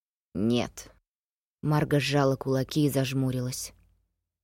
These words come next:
"Нет преданий, где бы говорилось об обратном превращении.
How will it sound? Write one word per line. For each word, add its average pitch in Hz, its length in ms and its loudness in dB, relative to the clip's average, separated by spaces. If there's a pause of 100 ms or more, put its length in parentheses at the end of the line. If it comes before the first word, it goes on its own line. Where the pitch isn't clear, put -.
(200)
"Нет 147 380 4
преданий, 131 600 6
где 123 220 2
бы 120 120 0
говорилось 131 640 4
об 127 120 2
обратном 123 540 2
превращении. 120 920 -2